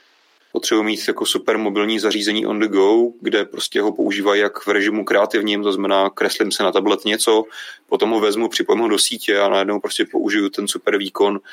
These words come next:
eh, té R T X grafiky a můžu tím třeba namodelovat prostě nějaký tři D, tři D model nebo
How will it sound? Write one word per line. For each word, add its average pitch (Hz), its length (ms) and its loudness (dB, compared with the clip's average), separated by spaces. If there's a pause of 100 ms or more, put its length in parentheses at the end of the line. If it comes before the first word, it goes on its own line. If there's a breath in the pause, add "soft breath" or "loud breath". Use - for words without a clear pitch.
(420 loud breath)
eh, 98 260 2
té - 340 -2
R 104 80 0
T - 140 -6
X - 240 2
grafiky 101 720 0
a 95 320 2 (840)
můžu - 200 -2
tím 110 180 -4
třeba 104 220 0
namodelovat 101 600 2
prostě - 320 -2
nějaký 95 280 0
tři - 180 -2
D, 98 220 4
tři - 180 -4
D 101 120 2
model 98 440 2
nebo 95 300 2